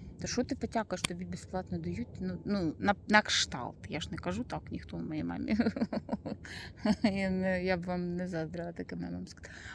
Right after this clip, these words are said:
Але на кшталт кажуть. Тобто що це? Це меншовартість. Меншовартість. Що значить,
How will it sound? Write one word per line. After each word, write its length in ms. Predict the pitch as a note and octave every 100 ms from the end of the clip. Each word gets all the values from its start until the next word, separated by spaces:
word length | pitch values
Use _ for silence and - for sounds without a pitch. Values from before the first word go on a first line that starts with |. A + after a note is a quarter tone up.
| -
Але 240 | - F#3+ A#3+
на 140 | A3+
кшталт 340 | - - C#4+ -
кажуть. 420 | - F3+ F3 -
Тобто 220 | G3+ -
що 260 | A#3 - A#3+
це? 260 | - - - -
Це 140 | G3
меншовартість. 1300 | G3+ G3+ - G3 F3+ F3+ - - - - - - - - - - - - - -
Меншовартість. 920 | G#3+ A#3+ - A3+ G#3 F3+ - - -
Що 160 | - C#4
значить, 340 | C4+ - A3+